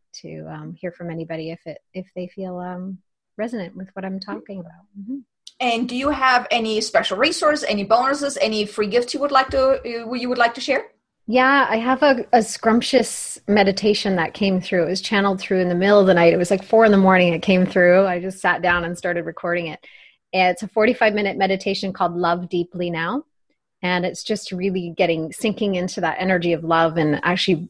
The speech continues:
Speaker 1: embodying it. It's actually, I listen to it for myself still, and, um,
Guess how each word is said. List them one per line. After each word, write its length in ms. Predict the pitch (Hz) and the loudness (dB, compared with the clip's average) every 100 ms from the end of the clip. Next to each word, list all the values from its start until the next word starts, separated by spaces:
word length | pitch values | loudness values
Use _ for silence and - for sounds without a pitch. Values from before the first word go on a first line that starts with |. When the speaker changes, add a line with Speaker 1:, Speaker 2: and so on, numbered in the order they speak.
| - | 2
Speaker 1:
embodying 680 | 196 180 165 180 190 196 226 | 4 6 4 4 4 4 4
it. 220 | 240 - | 2 2
It's 220 | 180 - | -2 0
actually, 480 | 170 170 196 180 - | 0 2 2 2 2
I 200 | 190 208 | 4 4
listen 360 | 185 175 - 175 | 2 -2 -2 -4
to 160 | 175 | 0
it 140 | 156 - - | 0 -2 -10
for 100 | 156 | -10
myself 460 | 156 - 170 160 | -10 -10 -10 -10
still, 440 | - - 160 156 - | -14 -16 -12 -12 -16
and, 300 | 170 156 156 160 | -18 -18 -20 -16
um, 400 | 151 147 - _ | -14 -14 -18 _